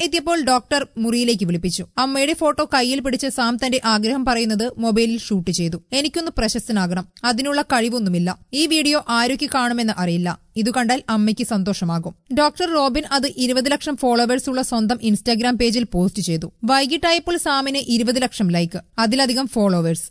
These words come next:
അതിലധികം ഷെയർസ്. നിന്ന നിൽപ്പിൽ സാം പ്രശസ്തൻ. പട്ടം ഹീര സെൻട്രലിലെ ഫ്ളാറ്റ് ഫോർട്ടീൻ ബാർ എയിൽ എസ് രാധാകൃഷ്ണന്റെയും ബീനയുടെയും മകനാണ് ഡോക്ടർ റോബിൻ.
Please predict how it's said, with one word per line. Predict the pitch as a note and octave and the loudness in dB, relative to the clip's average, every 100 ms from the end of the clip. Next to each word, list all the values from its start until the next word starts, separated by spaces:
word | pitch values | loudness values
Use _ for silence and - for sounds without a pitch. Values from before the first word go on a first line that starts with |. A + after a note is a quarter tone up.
| _ | _
അതിലധികം | A#3 B3 C#4+ A#3 C#4+ | 0 2 2 0 -4
ഷെയർസ്. | C#4 G#3 F3 F3 - - _ _ - | -2 0 0 -2 -8 -20 _ _ -2
നിന്ന | B3+ C#4 | 0 0
നിൽപ്പിൽ | E4 E4+ C#4 E4 - | 0 0 0 -2 -2
സാം | - A#3+ A#3+ | -4 -2 -2
പ്രശസ്തൻ. | - G3 F#3+ - - - - | -2 -2 -2 -6 -10 -12 -2
പട്ടം | C#4+ - F4 | -2 0 -2
ഹീര | C#4+ D4 D4 | 2 2 2
സെൻട്രലിലെ | D#4+ D#4 C#4+ C#4 C4+ B3 D4 - | 0 -2 -2 0 0 0 -2 -8
ഫ്ളാറ്റ് | - B3 B3 - - | -6 0 0 -2 -10
ഫോർട്ടീൻ | - A3+ G#3+ C#4 C#4+ - _ | -2 0 0 -2 -4 -10 _
ബാർ | G3 G#3+ A#3 - | 2 4 2 0
എയിൽ | G#3 G#3+ B3+ - _ _ | 2 2 0 -6 _ _
എസ് | B3 C#4+ C4 | -4 -2 0
രാധാകൃഷ്ണന്റെയും | A#3+ A#3+ C4+ C4+ D#4 B3+ B3+ C4 | 2 0 -2 -6 -2 0 0 2
ബീനയുടെയും | A3 A3+ A#3 B3 C4 | 2 2 2 2 2
മകനാണ് | B3 A3+ A#3+ A#3 A3+ | 0 0 0 0 0
ഡോക്ടർ | F#3+ F#3+ - F3 | 0 0 -2 -2
റോബിൻ. | E3 F3 | 0 -2